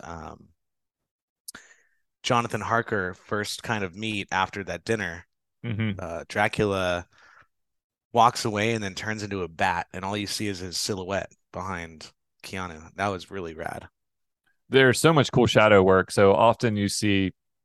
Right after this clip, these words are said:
Speaker 2: him moving in one direction as a person, and you see his shadow doing something else, or you just see the shadow creeping up on someone, but you don't see the person yet.
Speaker 1: Mm-hmm.
Speaker 2: Uh, there's a lot, those are,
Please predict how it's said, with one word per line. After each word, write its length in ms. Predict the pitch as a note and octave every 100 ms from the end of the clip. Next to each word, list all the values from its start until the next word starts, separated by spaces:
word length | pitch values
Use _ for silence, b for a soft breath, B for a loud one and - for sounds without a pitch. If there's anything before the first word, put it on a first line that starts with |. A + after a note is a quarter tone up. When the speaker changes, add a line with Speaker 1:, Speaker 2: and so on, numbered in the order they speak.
| _ _
Speaker 2:
him 240 | C3 C3 G2+
moving 600 | G#2 G2 G2 F#2 F2+ - _ _ -
in 160 | A2
one 240 | G2+ G2+ F#2+
direction 680 | F#2 F#2 - G2 F#2 F2+ - _ _ _ _
as 200 | - G#2+
a 40 | E2+
person, 580 | - G2 - F#2 F#2+ -
and 140 | G2+
you 60 | F2+
see 140 | -
his 120 | F#2+
shadow 400 | - G2+ G2 F#2+
doing 240 | F2+ F#2+ F#2+
something 320 | G2+ F2 F#2+
else, 180 | F#2 -
or 200 | C#3+ B2+
you 120 | G#2+
just 180 | F#2 F#2
see 100 | G#2+
the 80 | F2+
shadow 520 | - F#2+ F#2+ F#2+ F2+ _ _ _ -
creeping 360 | A#2 F#2 G2
up 240 | F#2+ F2+ - _ _ _ _
on 160 | A2+ G2+
someone, 540 | - G2 F2+ F#2 F2+ -
but 140 | F#2+
you 100 | F#2
don't 200 | F#2 -
see 120 | -
the 80 | F#2
person 440 | - F#2+ - F#2
yet. 240 | F2+ F#2 F#2 _ _ _ _
Speaker 1:
Mm-hmm. 240 | F#2 F#2 F2
Speaker 2:
Uh, 360 | - - - -
there's 500 | A2 A#2+ G#2+ F#2 - -
a 60 |
lot, 280 | G#2 G2+ G2+
those 200 | A2 F#2+
are, 280 | G2+ G2